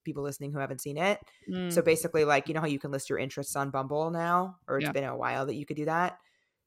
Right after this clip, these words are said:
Speaker 1: So I will just pick three of them and say, like, "It's Marry, Fuck, Kill, your Bumble interest edition." And I'll, like, list three, you know, like, marry beaches,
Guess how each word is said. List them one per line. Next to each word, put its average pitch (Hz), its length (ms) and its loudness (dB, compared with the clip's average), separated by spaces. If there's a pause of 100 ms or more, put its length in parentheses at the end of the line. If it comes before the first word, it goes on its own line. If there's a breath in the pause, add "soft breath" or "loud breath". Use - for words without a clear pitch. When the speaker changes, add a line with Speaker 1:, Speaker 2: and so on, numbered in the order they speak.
(180)
Speaker 1:
So 160 360 6
I 151 140 6
will 147 160 4
just 147 260 -4
pick 151 220 -6
three 135 200 -2
of 135 120 0
them 165 260 2
and 135 240 -4
say, 135 180 0
like, 117 220 -4
"It's - 160 -10
Marry, 208 180 0
Fuck, 233 240 -2
Kill, 262 260 0
your 190 140 0
Bumble 208 300 2
interest 165 340 -4
edition." 143 340 -2
And 131 120 -2
I'll, 139 100 4
like, 131 180 -2 (380)
list 156 320 0
three, 131 240 2
you 127 140 -4
know, 127 100 -2
like, 127 160 -2
marry 202 240 0
beaches, 151 600 0